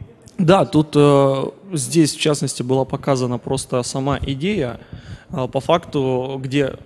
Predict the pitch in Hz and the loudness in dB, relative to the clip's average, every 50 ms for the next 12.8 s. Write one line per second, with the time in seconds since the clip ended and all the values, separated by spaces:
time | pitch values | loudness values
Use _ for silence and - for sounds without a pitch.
0 | - - - 143 139 139 139 131 127 127 127 123 - - - 139 135 143 127 - | -14 -10 -6 -6 -4 -4 -4 -4 -4 -6 -6 -8 -10 -10 -8 -4 -2 -2 -2 -2
1 | - - 135 127 143 143 139 139 131 127 123 131 131 139 143 135 160 196 180 - | -4 -8 -8 -6 -6 -6 -4 -4 -4 -4 -4 -4 -4 -4 -2 -2 -2 -4 -4 -4
2 | - 123 127 143 156 147 - 135 127 127 123 123 131 143 147 139 131 113 - 131 | -6 -6 -4 -4 -6 -6 -6 -6 -6 -6 -6 -6 -6 -4 -4 -4 -6 -6 -4 -4
3 | 131 127 - - - - - - - 127 123 117 117 120 123 117 127 139 147 147 | -4 -4 -6 -10 -18 -20 -20 -16 -12 -10 -10 -8 -8 -8 -10 -6 -2 -2 0 0
4 | 139 131 117 120 135 139 139 135 120 127 123 - - - 131 127 - 139 143 139 | -2 -4 -2 0 0 2 2 0 -2 -4 -8 -10 -8 -10 -10 -6 -4 -2 -2 0
5 | 127 120 113 - - - - 127 123 - - - 147 147 143 139 - 147 127 131 | -2 -4 -6 -10 -14 -12 -12 -12 -12 -12 -8 -4 -2 -2 -2 -2 -4 -4 -4 -4
6 | 131 127 131 139 131 123 - - 135 135 - 135 139 135 127 117 120 123 123 123 | -2 -2 -2 -2 -2 -2 -4 -6 -8 -6 -4 -2 -2 -2 -2 -4 -6 -8 -8 -6
7 | 120 123 123 123 123 123 - - 139 139 131 139 139 131 131 - - 135 139 147 | -4 -4 -4 -4 -6 -8 -10 -10 -10 -6 -2 -2 -2 -2 -2 -6 -8 -8 -8 -6
8 | 160 214 233 233 233 220 - - - - - - 139 143 147 147 139 131 123 - | -6 -4 -2 -2 -2 -4 -6 -16 -20 -16 -10 -6 -4 0 0 0 0 0 -2 -4
9 | 123 139 135 123 143 170 202 185 - - 147 135 - 147 147 151 139 131 120 - | -6 -6 -4 -4 -4 -4 -4 -6 -4 -6 -6 -4 0 2 2 2 2 0 -2 -4
10 | - - - _ _ - 139 131 127 123 - - _ _ _ _ _ _ 143 147 | -10 -18 -20 _ _ -6 -4 -4 -4 -4 -6 -10 _ _ _ _ _ _ 0 0
11 | 135 117 123 120 117 123 - _ _ 139 139 123 127 127 117 - - 127 127 175 | 0 0 -2 -4 -4 -8 -10 _ _ -8 -4 -2 -2 -2 -2 -4 -8 -8 -4 0
12 | 196 214 214 196 180 147 123 120 123 123 135 151 151 156 143 | 0 0 2 0 0 -2 -4 -6 -2 0 2 2 2 2 0